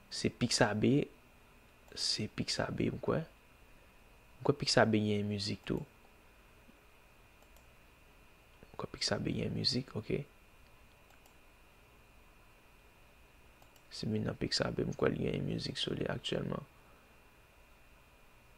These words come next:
Bon, petèt ke m twonpe, petèt ke se pa li menm. Donk, se konsa n kapab jwenn videyo pou nou mete sou, e nou kapab di chanèl nou. Epi, lòt bagay ki nou kapab fè, se,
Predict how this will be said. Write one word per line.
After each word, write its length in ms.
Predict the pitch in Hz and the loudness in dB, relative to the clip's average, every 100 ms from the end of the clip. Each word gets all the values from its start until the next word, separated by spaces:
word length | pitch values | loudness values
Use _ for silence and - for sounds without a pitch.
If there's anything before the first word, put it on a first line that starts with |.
| - - - - - - - - - - - - - - - - - - - - - - - - | -20 -20 -20 -20 -20 -20 -20 -20 -20 -20 -20 -20 -20 -20 -20 -20 -20 -20 -20 -20 -20 -20 -10 0
Bon, 160 | - - - - - | 0 0 -16 -20 -8
petèt 320 | - - - | -4 -4 -2
ke 80 | - | -4
m 80 | - | -2
twonpe, 320 | - - - | -4 -2 -4
petèt 240 | - - - | -4 -8 -6
ke 120 | - | -6
se 80 | - | -2
pa 160 | 135 - | -2 -2
li 80 | |
menm. 160 | - - - - - - - - - | -4 -6 -8 -16 -16 -14 -14 -14 2
Donk, 160 | - - - | 4 4 -2
se 400 | - - - 127 - - - - - - | 4 6 8 8 6 -2 -20 -20 -20 -4
konsa 240 | - 120 127 | 0 4 6
n 60 | |
kapab 240 | 117 110 104 | 10 10 8
jwenn 180 | 110 101 | 4 2
videyo 420 | 110 131 117 110 120 | 2 6 8 8 4
pou 160 | - | 2
nou 160 | 104 113 | 2 2
mete 380 | 107 104 - 127 127 | 2 0 4 4 4
sou, 340 | - - 135 147 - - - - - - - - - - | 2 4 2 2 -8 -20 -20 -20 -20 -20 -20 -20 -20 -4
e 140 | 117 | -2
nou 100 | 107 | 0
kapab 220 | 107 101 | 0 0
di 220 | 104 120 - | -2 0 0
chanèl 360 | - 110 107 107 | 2 2 2 0
nou. 160 | 110 - | 0 0
Epi, 220 | 131 143 | 2 4
lòt 160 | 175 196 | 6 6
bagay 220 | 208 180 | 8 6
ki 80 | 139 | 4
nou 100 | 120 | 2
kapab 220 | 117 - | 0 0
fè, 140 | - 139 | 0 2
se, 200 | - 127 | 2 4